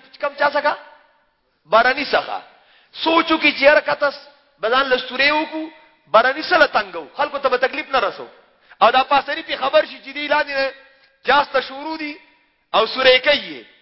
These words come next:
ډز ډز راځي دي، که دی ولا لاس ونیسو، نو خو نجو و نجو. هغوی به هم بچي، دی به هم بچی، او کلاسی ولا اوننی سو، نو چه اوبر آنن واتی،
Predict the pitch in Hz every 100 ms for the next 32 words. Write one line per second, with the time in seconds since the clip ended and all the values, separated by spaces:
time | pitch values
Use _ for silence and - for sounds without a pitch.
0 | _ _ _ _ 285 294 285 269 262 262
1 | 269 339 302 302 - - _ _ _ _
2 | - 220 302 320 285 262 294 294 - 320
3 | 302 240 180 135 - _ _ _ _ _
4 | 202 220 247 247 254 294 320 294 247 208
5 | 185 175 135 - 226 302 294 294 294 285
6 | 254 247 277 262 247 247 208 147 110 -
7 | _ _ _ _ _ _ _ _ _ 180
8 | 180 165 139 - 160 196 220 240 262 269
9 | 254 233 220 254 254 277 269 - 214 175
10 | - - 170 185 214 214 247 247 233 269
11 | 294 285 294 285 247 156